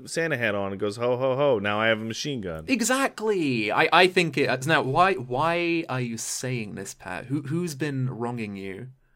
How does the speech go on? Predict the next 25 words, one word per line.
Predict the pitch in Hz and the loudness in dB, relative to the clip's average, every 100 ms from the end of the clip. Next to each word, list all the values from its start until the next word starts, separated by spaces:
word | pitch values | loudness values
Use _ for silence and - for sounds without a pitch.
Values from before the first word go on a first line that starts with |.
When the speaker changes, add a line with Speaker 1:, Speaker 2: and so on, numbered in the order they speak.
| _ _ _ _ _ _ _ _ _ _ _ _ _ _ _ _ _ - | _ _ _ _ _ _ _ _ _ _ _ _ _ _ _ _ _ -8
Speaker 1:
No | 185 | -6
one. | 156 165 _ _ - | -6 -12 _ _ -6
Speaker 2:
<laughs> | - - _ _ | -6 -8 _ _
No | 180 208 | 2 2
one? | 339 392 370 _ _ _ _ _ _ _ _ | 2 0 -4 _ _ _ _ _ _ _ _
Speaker 1:
Yeah, | - 196 | -10 -10
just | 185 - | -10 -10
wanna | 190 165 | -6 -4
know. | 127 120 - _ - 480 | -2 -4 -8 _ -6 -2
Speaker 2:
Oh, | 440 - | 0 -2
fair | - 349 | -4 -2
enough. | 359 330 - | 0 -2 -2
Okay. | - 285 277 | -6 -4 2
Oh, | 220 | 4
so, | 175 180 | 6 4
so | |
Speaker 1:
Whether | 147 147 | 4 4
Speaker 2:
it | |
Speaker 1:
or | 175 | 6
Speaker 2:
was | 131 | 6
Speaker 1:
not | 123 | 6
I | |
can | 117 110 | 4 0
trust | - 110 - | 0 0 0
you. | 107 107 | 0 0